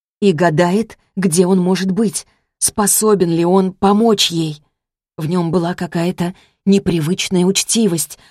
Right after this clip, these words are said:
обходительность и нервозность. Но она уверена, что его помощь не понадобится. Скоро Чарли придёт за ней.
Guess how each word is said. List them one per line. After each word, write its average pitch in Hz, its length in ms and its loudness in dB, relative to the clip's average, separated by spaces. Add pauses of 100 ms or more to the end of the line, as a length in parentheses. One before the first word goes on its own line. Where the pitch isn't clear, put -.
(120)
обходительность 185 1080 -2 (120)
и 208 140 4
нервозность. 165 760 -2 (460)
Но 170 140 0
она 170 200 -2
уверена, 175 420 0
что - 180 -6
его 156 180 0
помощь 170 480 -4
не 175 120 -4
понадобится. 170 720 -2 (300)
Скоро 202 360 0
Чарли 196 480 -2
придёт 170 380 -2
за 156 160 -2
ней. 160 260 -6